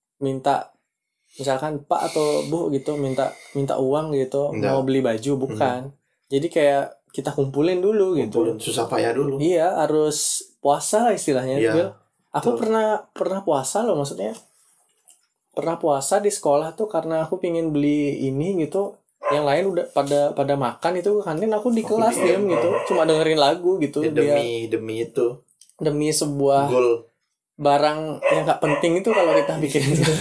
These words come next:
Speaker 1: kan.
Speaker 2: Sekarang pikirin apa? Aku pernah gitu ya.
Speaker 1: Nggak. Nah, jadi,
Speaker 2: Hmm.
Speaker 1: eh,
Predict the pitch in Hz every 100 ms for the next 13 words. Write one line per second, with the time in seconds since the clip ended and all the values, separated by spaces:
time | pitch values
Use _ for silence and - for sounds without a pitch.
0 | 147 143 156 - - 170 - 143 - 147
1 | - 143 - - - - - 117 - 143
2 | 139 120 - 104 104 139 131 - - -
3 | - - - 135 131 131 160 175 107 107
4 | _ _ _ _ _ _ _ _ - 135
5 | 135 135 135 135 135 135